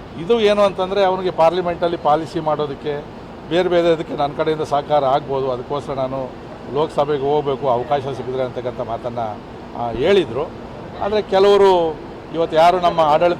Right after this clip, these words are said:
ಪಕ್ಷವನ್ನು ವಿರೋಧ ಪಕ್ಷದಿಂದ ಕಾರಣಕರ್ತರಾದ್ರು ಕೆಲವು ನಮ್ಮ ರಾಜ್ಯದ ಮುಖಂಡರುಗಳು ಅವರು ಒಂದು ಭಾಳ ದೊಡ್ಡ ಲಾಬಿಯನ್ನು ಮಾಡಿ ಸೀಟ್ ತಪ್ಪಿಸೋಂಥ ಕೆಲಸವನ್ನು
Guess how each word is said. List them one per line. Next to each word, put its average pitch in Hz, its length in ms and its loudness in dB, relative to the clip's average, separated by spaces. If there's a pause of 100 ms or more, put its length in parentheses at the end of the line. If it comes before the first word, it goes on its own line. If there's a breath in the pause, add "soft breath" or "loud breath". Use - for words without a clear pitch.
ಪಕ್ಷವನ್ನು 160 600 2
ವಿರೋಧ 160 260 2
ಪಕ್ಷದಿಂದ 156 560 -4
ಕಾರಣಕರ್ತರಾದ್ರು 143 800 -2
ಕೆಲವು 143 240 0
ನಮ್ಮ 147 400 0 (460)
ರಾಜ್ಯದ 143 320 2
ಮುಖಂಡರುಗಳು 147 720 0 (400)
ಅವರು 185 260 2
ಒಂದು 160 580 0 (400)
ಭಾಳ 151 160 2
ದೊಡ್ಡ 151 280 -2
ಲಾಬಿಯನ್ನು 156 520 2
ಮಾಡಿ 147 220 0
ಸೀಟ್ 160 300 -8
ತಪ್ಪಿಸೋಂಥ 143 320 -6
ಕೆಲಸವನ್ನು 123 640 -4